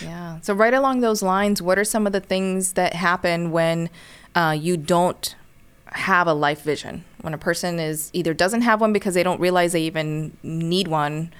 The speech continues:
or that it would be helpful to them to have, or, um, they just haven't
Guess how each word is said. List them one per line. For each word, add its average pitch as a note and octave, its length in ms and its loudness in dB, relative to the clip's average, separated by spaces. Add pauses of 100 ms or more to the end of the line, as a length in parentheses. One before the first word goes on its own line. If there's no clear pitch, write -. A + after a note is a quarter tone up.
(160)
or E3 100 -2
that D3+ 120 -2
it D3+ 40 0
would D3+ 140 0
be D#3 80 0
helpful D#3 360 -2
to D#3+ 120 -4
them D3+ 180 -4
to C#3+ 40 -4
have, D#3 680 0
or, D#3 420 0 (460)
um, D#3 360 -2
they E3+ 100 -2
just E3+ 160 -4
haven't E3+ 340 -2